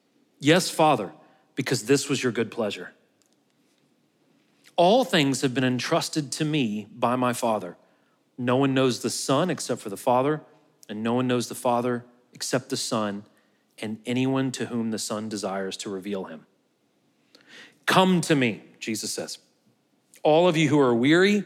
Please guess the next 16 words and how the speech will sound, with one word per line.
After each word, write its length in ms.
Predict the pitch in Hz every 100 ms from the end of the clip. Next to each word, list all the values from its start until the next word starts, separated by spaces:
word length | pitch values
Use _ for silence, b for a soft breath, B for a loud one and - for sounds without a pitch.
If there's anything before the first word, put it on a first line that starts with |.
| - _ _ _ _ _ _ _ -
and 220 | 143 117
burdened, 540 | 143 165 165 202 202 - b b b b _
and 100 | 123
I 80 | 120
will 100 | 123
give 200 | 120 120
you 120 | 113
rest. 440 | 107 95 - - - _ _ _ _ _ _ _ _ B B B -
Take 280 | 185 208
up 140 | 220 202
my 340 | 156 160 196
yoke 560 | 190 147 139 117 - - _ _ _ _ _ -
and 200 | 143 151
learn 280 | 160 165 175
from 280 | - 160
me, 460 | 156 175 131 90 -